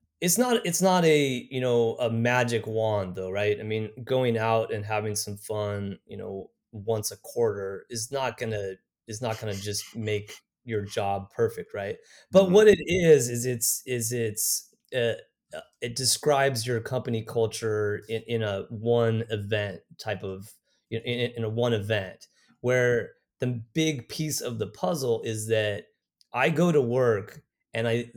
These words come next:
Speaker 1: genuinely like the people around me. And whether going to work means you're turning on your computer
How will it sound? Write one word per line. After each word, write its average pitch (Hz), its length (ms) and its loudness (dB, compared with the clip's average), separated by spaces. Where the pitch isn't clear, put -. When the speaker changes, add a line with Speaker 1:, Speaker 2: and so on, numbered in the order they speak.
Speaker 1:
genuinely 143 760 0
like 113 420 0
the 117 100 -6
people 107 540 -4
around 98 320 -4
me. 95 160 -14
And 127 120 -2
whether 147 240 6
going 127 300 0
to 113 120 -6
work 110 220 2
means 110 280 -2
you're 101 100 -12
turning 107 300 -4
on 104 120 -6
your 101 100 -6
computer 101 680 -6